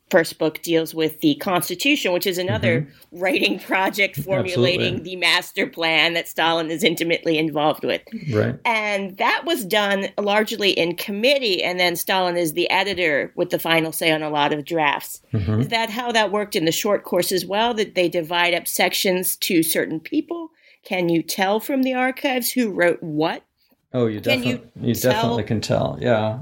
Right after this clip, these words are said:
Speaker 2: Yeah,
Speaker 1: what
Speaker 2: they
Speaker 1: edits Stalin himself actually made?
Speaker 2: Oh, absolutely. Yeah, it's all absolutely clear. Every single thing was kept that could be kept. Stalin probably destroyed some of his own drafts, but nobody else would just dare do that. So the whole thing, the whole thing goes back to the late nineteen twenties when the party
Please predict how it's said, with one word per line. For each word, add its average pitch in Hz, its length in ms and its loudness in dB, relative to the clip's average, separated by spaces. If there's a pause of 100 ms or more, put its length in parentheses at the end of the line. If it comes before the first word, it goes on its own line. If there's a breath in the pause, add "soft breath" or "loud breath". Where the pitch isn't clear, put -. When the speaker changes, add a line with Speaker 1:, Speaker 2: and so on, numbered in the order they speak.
(100)
Speaker 2:
Yeah, 127 200 -2
Speaker 1:
what 120 80 -2
Speaker 2:
they 143 80 0
Speaker 1:
edits 214 300 -2
Stalin 208 480 0
himself 196 400 0
actually 190 340 0
made? 156 300 -2 (280)
Speaker 2:
Oh, 151 180 0
absolutely. 110 680 -2
Yeah, 117 240 0
it's - 120 -10
all 127 260 0
absolutely 120 520 -2
clear. 117 240 -2
Every 151 300 2
single 123 320 0
thing 113 220 2
was 107 140 -2
kept - 400 2
that 117 160 0
could 110 160 -4
be 117 100 -2
kept. 147 380 2 (200 loud breath)
Stalin 190 360 -2
probably 151 400 0
destroyed 120 460 2
some 127 160 -2
of 113 100 0
his 113 160 -2
own 120 220 2
drafts, 101 460 -2
but - 240 2 (140)
nobody 104 360 2
else - 220 -2
would 107 100 -2
just 117 300 -2
dare 120 200 6
do 110 140 0
that. 104 240 0
So 147 120 0
the 147 140 -2
whole 196 180 0
thing, 175 300 0 (360 loud breath)
the - 80 -4
whole 247 180 0
thing 226 180 -2
goes 160 200 0
back 139 240 -2
to 139 100 -2
the 127 100 2
late 123 200 2
nineteen 117 420 0
twenties 107 640 0
when 110 280 2
the - 100 -2
party 113 480 0